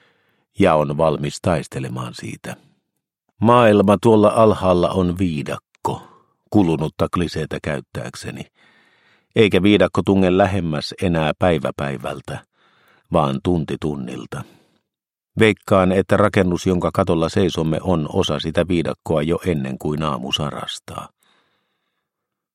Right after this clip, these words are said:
Täällä ylhäällä evakuoidaan niitä, joilla on siihen varaa. Eliittiä. Rikkaista rikkaimpia, joilla on ollut varaa hankkia liput pois täältä. Seison katsellen heitä.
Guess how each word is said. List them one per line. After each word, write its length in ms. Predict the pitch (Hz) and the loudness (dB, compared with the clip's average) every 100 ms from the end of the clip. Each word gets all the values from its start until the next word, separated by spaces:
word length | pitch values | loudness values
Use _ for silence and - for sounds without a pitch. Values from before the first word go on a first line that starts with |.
| _ | _
Täällä 260 | - 117 107 | 2 6 6
ylhäällä 540 | 131 135 107 101 98 | 6 4 4 4 4
evakuoidaan 760 | 110 110 90 90 85 85 82 85 | 4 2 2 2 0 2 0 0
niitä, 280 | 101 85 80 | 0 0 -2
joilla 340 | 80 80 78 | -2 -2 -2
on 140 | 82 80 | -4 -4
siihen 400 | 90 73 73 78 | -6 -6 -6 -4
varaa. 480 | 80 - - - - _ _ _ _ - | -4 -4 -10 -12 -16 _ _ _ _ -4
Eliittiä. 800 | 95 82 71 60 _ - 52 - _ _ _ - - - | 0 0 -4 -10 _ -12 -12 -12 _ _ _ -20 -20 -2
Rikkaista 640 | 104 107 - 95 90 - 95 | 2 2 2 2 2 2 0
rikkaimpia, 680 | 98 _ 92 85 76 90 85 | -2 _ 0 0 0 2 4
joilla 360 | 90 85 80 | 2 2 2
on 120 | 85 | 2
ollut 260 | 85 82 - | 0 -2 0
varaa 320 | 98 85 80 76 | 2 2 2 0
hankkia 480 | 87 - 87 80 | -2 -2 -2 -2
liput 260 | 92 92 71 - | -2 -4 -8 -8
pois 280 | 82 - - | -8 -8 -12
täältä. 500 | - 57 - - - _ _ _ _ _ _ _ _ _ _ _ | -14 -14 -16 -18 -20 _ _ _ _ _ _ _ _ _ _ _
Seison 340 | 113 101 87 85 | 2 4 2 0
katsellen 560 | 92 - 78 76 78 | 0 0 -4 -4 -6
heitä. 440 | 73 87 64 - | -6 -8 -10 -14